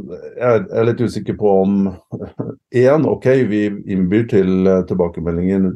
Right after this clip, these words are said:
hvis, siden vi faktisk prater om dette her, så jeg, vi setter alltid pris på at folk kommer tilbake, men, ehm,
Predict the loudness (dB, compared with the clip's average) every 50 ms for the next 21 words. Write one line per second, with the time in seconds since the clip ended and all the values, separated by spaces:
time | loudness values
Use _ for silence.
0 | -6 -6 -6 -6 -6 -8 -18 -20 -18 -14 -14 -14 -14 -14 -16 -16 -16 -16 -18 -20
1 | _ _ -16 -10 -4 0 0 0 2 2 2 2 2 2 -2 -2 -2 -4 -6 -6
2 | -6 _ -12 -6 -2 -2 -2 -2 -2 -2 0 2 2 2 2 2 2 0 0 2
3 | 2 2 2 2 0 0 -2 _ _ -20 -20 _ _ _ -6 -2 0 2 2 2
4 | 2 2 2 2 0 0 -4 -6 -10 -14 -18 -20 _ _ -20 -20 -20 _ -20 -18
5 | -16 -16 -16 -14 -16 -16 -16 -14 -12 -8 -6 -4 -2 0 0 2 2 0 0 0
6 | -2 -2 0 -2 -2 -2 -2 0 2 2 4 4 2 0 -2 -4 -4 -4 -2 -2
7 | -4 -8 -8 -2 0 0 2 2 2 2 2 0 0 2 2 2 2 0 -4 _
8 | -20 -20 -20 -20 -20 _ _ _ _ _ _ _ _ _ _ -10 -6 -4 -2 0
9 | 0 2 4 4 4 6 6 6 4 4 2